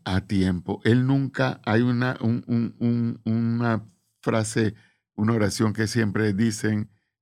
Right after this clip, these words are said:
que Dios nunca llega tarde, y definitivamente que no llega tarde, siempre a tiempo. Piensa en esas personas que, que llegaron a tu vida en el momento justo en este, en este año,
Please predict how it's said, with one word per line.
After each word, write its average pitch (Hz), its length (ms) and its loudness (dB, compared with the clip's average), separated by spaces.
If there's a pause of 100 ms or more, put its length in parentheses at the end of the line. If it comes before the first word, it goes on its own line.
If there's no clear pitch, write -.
que 104 120 2
Dios 117 240 2
nunca 113 280 0
llega 104 260 2
tarde, 101 360 -2
y 107 100 0
definitivamente 101 840 -2
que 104 120 -8
no 101 120 -4
llega 98 240 -4
tarde, 95 400 -6 (240)
siempre 147 500 2
a 113 140 0
tiempo. 98 460 0 (260)
Piensa 180 360 4
en 160 60 0
esas 165 220 0
personas 135 520 -2
que, 110 300 -2 (240)
que 117 140 2
llegaron 127 320 4
a 131 120 0
tu 107 120 -2
vida 127 520 0 (300)
en 104 140 -2
el 113 80 2
momento 120 460 -2
justo - 680 -4 (400)
en 107 160 2
este, 110 540 2
en 101 80 -2
este 117 260 0
año, 95 300 -2